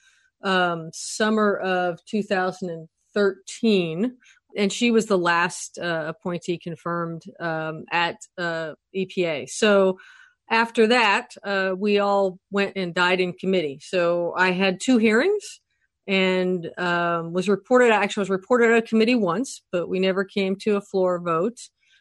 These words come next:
They, you know, there was a great deal of effort on the part of the White House to get us through and get us all confirmed. I was thankfully able to take on the C I O role. As it turns out, the, the administration had combined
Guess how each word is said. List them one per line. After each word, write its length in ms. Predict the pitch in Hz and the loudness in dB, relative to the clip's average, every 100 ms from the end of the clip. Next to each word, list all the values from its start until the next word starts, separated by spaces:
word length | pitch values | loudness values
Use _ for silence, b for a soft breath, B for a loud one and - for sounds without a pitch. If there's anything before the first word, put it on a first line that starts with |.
| _ - | _ -4
They, 340 | 202 196 190 | 0 2 2
you 160 | 190 214 | 2 0
know, 120 | 190 | 0
there 140 | 208 | 2
was 160 | 202 196 | 2 0
a 60 | |
great 260 | 185 202 220 | 0 2 4
deal 160 | 240 233 | 2 4
of 60 | |
effort 320 | 226 233 233 | 2 2 2
on 80 | 202 | 2
the 80 | 196 | 0
part 200 | 190 214 | 0 0
of 60 | 214 | 2
the 80 | |
White 220 | 208 233 240 | 2 2 2
House 380 | 180 160 - - | 2 0 -6 -8
to 680 | - 190 185 185 185 185 185 - | -2 2 2 2 2 0 -4 0
get 200 | 185 190 | 0 2
us 500 | 208 - - - - | -2 -4 -12 -16 -8
through 360 | 220 285 247 185 | -2 2 2 2
and 160 | 190 | 0
get 120 | 185 | 0
us 160 | 196 190 | 0 -2
all 140 | 196 | -2
confirmed. 640 | 196 208 196 247 233 180 180 b b b - | -2 -4 -2 2 2 0 -4 b b b -2
I 180 | 220 247 | 2 6
was 320 | 247 226 - | 6 4 0
thankfully 560 | 240 240 247 302 254 220 | 0 2 0 2 6 6
able 340 | 214 208 208 - | 4 2 0 0
to 420 | 214 196 190 190 185 b b _ | 2 4 4 2 -4 b b _
take 320 | - 208 214 | -2 -2 0
on 480 | 202 196 185 180 180 - | 0 2 0 -2 -6 -10
the 300 | 180 180 190 185 | -8 -2 0 -2
C 220 | - 220 | 0 2
I 120 | 196 | 4
O 140 | 269 | 4
role. 360 | 262 175 151 85 - | 4 2 -2 -6 -2
As 260 | 190 185 | 0 0
it 220 | 190 190 - | -2 -6 -4
turns 300 | 269 262 240 | -2 0 2
out, 420 | 226 196 226 220 | 4 4 2 -2
the, 180 | 196 190 - _ | -2 -2 -8 _
the 400 | 196 190 180 185 | -6 -4 -4 -2
administration 680 | 220 208 208 208 190 185 208 | 0 2 0 0 0 0 -2
had 200 | 190 190 | -4 -2
combined 800 | 202 180 170 170 170 175 208 247 | -4 -2 -2 -2 -2 -2 -2 -4